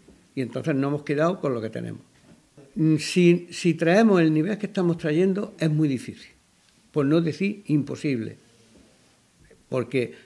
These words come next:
nosotros podríamos haber traído equipos de otros niveles de esa misma categoría, pero evidentemente no han querido venir. Porque ellos van a los trofeos para, para competir,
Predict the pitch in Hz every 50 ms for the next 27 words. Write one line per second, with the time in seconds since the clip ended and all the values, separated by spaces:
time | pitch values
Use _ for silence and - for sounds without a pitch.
0 | _ _ 135 123 123 165 165 185 170 175 175 175 175 170 170 165 160 156 151 151
1 | - - 156 151 156 147 135 131 127 127 - 147 147 - - 127 - - - _
2 | _ _ _ _ _ - 131 135 135 143 160 165 180 180 175 175 180 165 165 160
3 | 147 139 135 120 120 143 165 170 170 208 175 175 175 165 156 156 147 147 143 135
4 | 135 147 139 135 127 135 151 147 143 160 220 226 - _ _ _ _ _ _ _
5 | _ _ _ _ _ - 151 139 135 135 131 131 123 135 139 143 139 156 151 160
6 | 170 170 160 170 196 208 233 - - - - _ _ _ _ _ _ - 135 135
7 | 143 147 160 165 190 220 226 226 170 143 139 135 131 127 117 117 110 131 196 226
8 | - - _ _ _ _ _ _ _ _ _ _ _ _ _ _ _ _ _ _
9 | _ _ _ _ _ _ 135 123 117 - 131 131 147 147 139 156 160 160 160 165
10 | 165 170 180 165 - 190 190 180 - 214 196 135 131 - - _ 151 147 135 127
11 | 123 - 143 135 120 117 131 123 120 185 233 247 - -